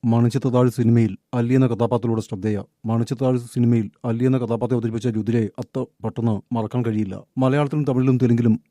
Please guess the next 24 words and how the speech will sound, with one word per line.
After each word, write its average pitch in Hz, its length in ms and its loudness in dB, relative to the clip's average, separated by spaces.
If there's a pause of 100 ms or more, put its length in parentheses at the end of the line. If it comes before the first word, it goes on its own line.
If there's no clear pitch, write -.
എല്ലാം 127 180 2
ശ്രദ്ധ 123 200 -2
നേടിയ 123 220 4
രുദ്ര 107 260 -2
വർഷങ്ങളുടെ 120 460 0
ഇടവേളയ്ക്ക് 117 340 0
ശേഷം 117 260 0
വീണ്ടും 107 240 2
മടങ്ങിയെത്തി. 101 440 -2 (220)
Amazon 123 320 2
പ്രൈം 117 200 0
വീഡിയോയിൽ 120 280 2
സ്ട്രീമിംഗ് 120 380 0
ആരംഭിച്ച 113 260 -2 (180)
സുഴൽ 120 380 -2 (120)
ദി 127 80 -2
വോർട്ടക്സ് 120 440 0
സീസൺ 123 320 -2
ടു 107 180 -2 (120)
എന്ന 117 220 0
തമിഴ് 123 220 2
സീരീസിലൂടെയാണ് 117 680 -2 (160)
അഭിനയത്തിലേക്ക് 120 600 0
തിരിച്ചെത്തിയത്. 107 460 -4